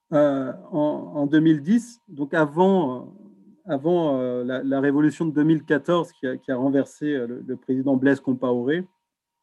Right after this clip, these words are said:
Euh, mais, euh, ce responsable du Musée national m'expliquait, « Le problème, c'est qu'on a peur de notre propre histoire. Si on exposait la tenue militaire de Sankara, de Thomas Sankara,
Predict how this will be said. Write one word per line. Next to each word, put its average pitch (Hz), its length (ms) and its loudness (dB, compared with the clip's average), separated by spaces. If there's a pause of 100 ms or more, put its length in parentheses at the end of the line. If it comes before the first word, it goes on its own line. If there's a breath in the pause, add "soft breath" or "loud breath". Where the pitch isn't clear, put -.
(520)
Euh, 143 80 0
mais, 156 340 4
euh, 143 140 2
ce 139 160 -6
responsable 160 440 0
du 156 120 2
Musée 156 440 -2
national 156 360 -2
m'expliquait, « 147 480 -4
Le 147 100 2
problème, 180 380 0
c'est 196 160 -6
qu'on 151 160 -2
a 143 80 6
peur 208 300 0
de 160 80 2
notre 156 200 2
propre 165 280 -4
histoire. 147 420 -4
Si - 140 -8
on 170 80 0
exposait 180 480 0
la 185 120 2
tenue 170 300 -2
militaire 175 460 -2
de 139 100 0
Sankara, 151 500 -2
de 147 120 -6
Thomas 147 300 -2
Sankara, 139 580 -4